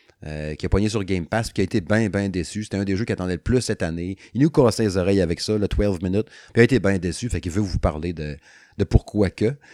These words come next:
Fait que, euh, il aurait bien aimé ça être là cette semaine, mais il était pas mal occupé, c'est la rentrée scolaire puis tout à sa job, ben, il y avait ben, ben de l'ouvrage, tu sais. Fait que ça ira au prochain épisode. Sinon, ben, c'est ça.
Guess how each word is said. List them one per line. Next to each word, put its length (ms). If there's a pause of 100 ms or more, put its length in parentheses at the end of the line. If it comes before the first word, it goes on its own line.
(260)
Fait 140
que, 120
euh, 340
il 200
aurait 160
bien 160
aimé 180
ça 140
être 120
là 120
cette 160
semaine, 400
mais 260
il 80
était 180
pas 100
mal 120
occupé, 320
c'est 140
la 140
rentrée 260
scolaire 380
puis 160
tout 100
à 40
sa 180
job, 240
ben, 80
il 80
y 20
avait 160
ben, 160
ben 140
de 60
l'ouvrage, 340
tu 60
sais. 120 (420)
Fait 80
que 60
ça 80
ira 120
au 100
prochain 320
épisode. 440 (1400)
Sinon, 320
ben, 180
c'est 120
ça. 180